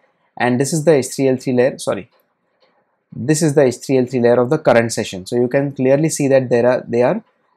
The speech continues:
it's a higher value H three L three. And you can also see that the C P R is also a higher value C P R, which means what? That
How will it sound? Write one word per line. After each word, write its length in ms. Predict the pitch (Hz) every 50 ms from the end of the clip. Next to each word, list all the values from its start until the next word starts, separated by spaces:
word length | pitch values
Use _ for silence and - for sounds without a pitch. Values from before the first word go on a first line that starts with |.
| _ _ _ _
it's 220 | - 127 120 -
a 80 | - 151
higher 300 | 147 143 123 127 135 139
value 320 | 135 131 127 147 170 - -
H 140 | 117 -
three 160 | - - 127 113
L 100 | 104 95
three. 220 | - 92 87 - _ _ _ _ _ _ _ _ _ _ _ -
And 140 | - 120
you 80 | 127 127
can 120 | 156 143
also 280 | 131 123 123 120 - 147
see 240 | - - - 135 131
that 240 | 131 131 127 123 127
the 140 | 156 185
C 280 | 180 - - - 139 127
P 220 | 123 - 139 139
R 160 | 143 147 151 156
is 160 | 151 139 143
also 540 | 131 120 120 113 - - 165 202 254 - _ _ _ _ _ _ _ _ _ _ _ _ _ _ _ _ _ _ _ _ - -
a 80 | 123
higher 220 | 123 123 123 127 123
value 220 | 120 120 117 117
C 180 | 117 - 113 -
P 140 | - 90 85
R, 80 | - - _ _ _ _ _ _ _ _ _ _ _ _ _ _ _
which 200 | - 139 135 -
means 260 | 151 160 165 156 -
what? 240 | 143 123 123 139 - - - -
That 300 | 123 123 139 165 - _